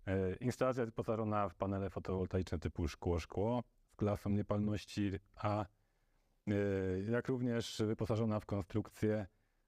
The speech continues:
e, typu aero, e, która też zabezpiecza, e, panele pod kątem, żeby one tam bezpiecznie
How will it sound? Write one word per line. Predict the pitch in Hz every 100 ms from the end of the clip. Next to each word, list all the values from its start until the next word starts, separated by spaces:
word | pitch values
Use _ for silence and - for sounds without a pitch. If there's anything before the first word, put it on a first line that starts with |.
| _ 92
e, | 95 95 92 92 92 90 90 - 117 92
typu | - - 107
aero, | 101 98 92 107 131 135
e, | 123 117 - _
która | - - 113
też | 104 117 101
zabezpiecza, | 104 95 - 101 101 - 98 95 - _ _ _ -
e, | 92 92 90 87 87 85 - - - _ -
panele | 101 101 101 98
pod | 98
kątem, | - 101 92 101 90
żeby | 92 101
one | 101
tam | 104 92
bezpiecznie | 104 - 110 - 101 101